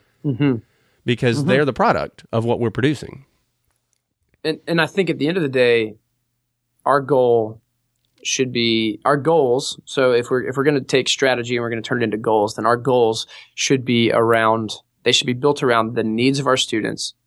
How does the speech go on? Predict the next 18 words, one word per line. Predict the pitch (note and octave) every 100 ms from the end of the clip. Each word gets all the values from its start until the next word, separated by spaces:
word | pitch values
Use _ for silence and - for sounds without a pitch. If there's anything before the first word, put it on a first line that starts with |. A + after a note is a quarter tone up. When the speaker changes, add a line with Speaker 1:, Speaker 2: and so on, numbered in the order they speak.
| _ -
Speaker 1:
and | A#2
how | C3
do | C#3
we | A#2
meet | A2+ B2+ C3
those | B2+ A#2+
needs | B2 A#2 A2+ G#2+ - - _ _ _ - -
over | C#3+ B2+
the | A#2
next | A2 G#2+ - - _ _ _ -
three, | C3+ C3 A#2 A2 -
six, | - - C3 B2 - - - -
twelve, | - B2+ A2+ G#2 G#2 - _ _ _ _
twenty-four | - E3 B2+ - A#2
months. | A2 G2+ - - - _
Speaker 2:
Yeah. | G#2+ F#2 D#2+ G#2+ _ _ _ _ -
So | - A#2
good. | F#2+ D2+ -